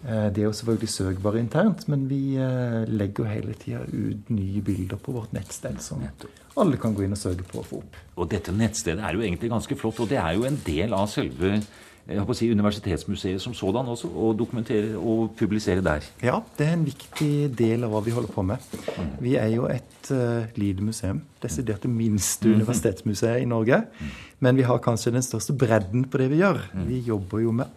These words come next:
Speaker 1: alt universitetet har gjort i løpet av to hundre år, og det er mye.
Speaker 2: Mm. <laughs>
Speaker 1: Eh, så vi vil aldri kunne klare å dekke det i en fysisk utstilling, for eksempel,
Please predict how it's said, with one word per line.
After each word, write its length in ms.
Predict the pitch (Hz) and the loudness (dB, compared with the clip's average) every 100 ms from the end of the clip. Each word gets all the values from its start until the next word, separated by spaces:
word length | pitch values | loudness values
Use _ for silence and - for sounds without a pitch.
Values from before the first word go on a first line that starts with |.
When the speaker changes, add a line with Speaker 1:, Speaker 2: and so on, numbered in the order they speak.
| - | 0
Speaker 1:
alt 340 | 113 127 - - | 2 2 -2 -4
universitetet 560 | 101 104 - - 92 - | -2 -4 -6 -6 -8 -8
har 60 | |
gjort 240 | - - - | -10 -10 -10
i 40 | |
løpet 240 | - - - | -10 -8 -10
av 100 | - | -10
to 100 | 120 | -8
hundre 220 | 98 110 | -6 -4
år, 240 | 117 104 - | -4 -6 -10
og 120 | 104 95 | -6 -2
det 160 | 110 | -2
er 140 | - 113 | 0 0
mye. 360 | 131 131 131 139 - - | 4 6 8 6 0 -6
Speaker 2:
Mm. 440 | 92 90 - 135 - | -4 -4 -4 -4 -4
<laughs> 80 | 90 | -2
Speaker 1:
Eh, 160 | 131 135 | 2 2
så 100 | 143 | 4
vi 120 | 151 | 6
vil 140 | 165 151 | 8 10
aldri 200 | 131 135 | 8 6
kunne 260 | 156 156 120 | 4 2 0
klare 220 | 104 101 | -2 -2
å 60 | |
dekke 320 | 101 - - 107 | -4 -4 -4 -2
det 140 | 101 | 0
i 80 | 104 | 0
en 120 | 107 | -2
fysisk 380 | 113 101 110 - | -4 -4 -4 -4
utstilling, 500 | 95 - 101 98 98 | -4 -4 -4 -4 -6
for 100 | - | -8
eksempel, 540 | 95 101 90 143 175 | -6 -6 -4 -2 -2